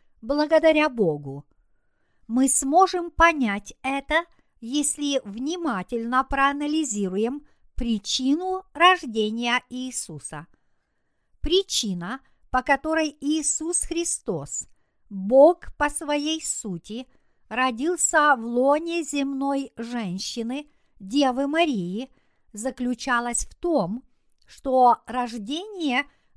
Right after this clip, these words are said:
это должно было спасти грешников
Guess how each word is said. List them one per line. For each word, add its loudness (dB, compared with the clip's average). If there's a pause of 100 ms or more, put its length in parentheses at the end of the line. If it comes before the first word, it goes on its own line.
(140)
это 0
должно 0
было 0
спасти 0
грешников -6